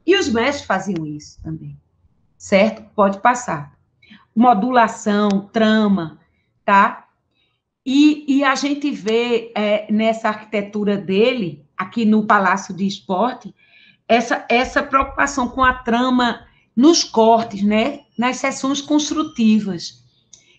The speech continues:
Ele faz um mix do estádio de futebol com o ginásio. Ele usa da ciência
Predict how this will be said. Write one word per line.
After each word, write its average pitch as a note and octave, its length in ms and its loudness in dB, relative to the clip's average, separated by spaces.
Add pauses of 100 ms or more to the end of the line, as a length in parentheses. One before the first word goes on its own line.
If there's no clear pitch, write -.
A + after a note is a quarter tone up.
(100)
Ele B3 200 4
faz C#4+ 300 2
um E4 160 6
mix B3 400 0
do A3 180 -2
estádio A#3+ 480 0
de A3 120 -2
futebol B3 1000 -2 (300)
com D#4 200 4
o E4 40 6
ginásio. C4 720 0 (280)
Ele C4+ 260 4
usa C#4+ 320 0
da C4 220 -2
ciência A#3+ 800 -4